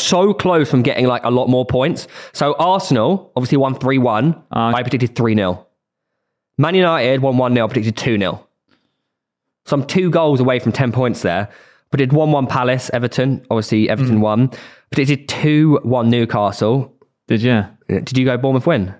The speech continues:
Speaker 2: Uh, no, I went Newcastle win.
Speaker 1: I said two one West Ham. They won three two. And I said three one City. Who, who, no one got four four, surely.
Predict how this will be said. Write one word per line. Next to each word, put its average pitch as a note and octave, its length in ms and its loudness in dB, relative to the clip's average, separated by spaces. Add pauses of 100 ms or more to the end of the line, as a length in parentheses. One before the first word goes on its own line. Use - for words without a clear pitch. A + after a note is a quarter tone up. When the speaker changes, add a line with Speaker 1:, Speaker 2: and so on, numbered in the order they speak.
(200)
Speaker 2:
Uh, G#2+ 160 -2
no, A2 280 0
I G#2 100 2
went G#2 200 -2
Newcastle G#2 500 -2
win. G#2+ 180 0 (240)
Speaker 1:
I F#3 60 -2
said D3 300 -2
two F#3 180 2
one C#3 260 2
West B2+ 220 0
Ham. B2+ 140 -2
They B2 60 2
won A#2+ 120 0
three A#2+ 240 0
two. A#2 380 0
And A#2 80 -2
I - 40 0
said A#2 200 -4
three C3+ 160 0
one A#2+ 200 0 (360)
City. G#2 420 -2
Who, B2+ 320 0
who, D3 240 0
no D3+ 180 2
one D#3 140 2
got C3 140 -2
four A#2 160 0
four, G#2 240 -2
surely. F#2 320 -2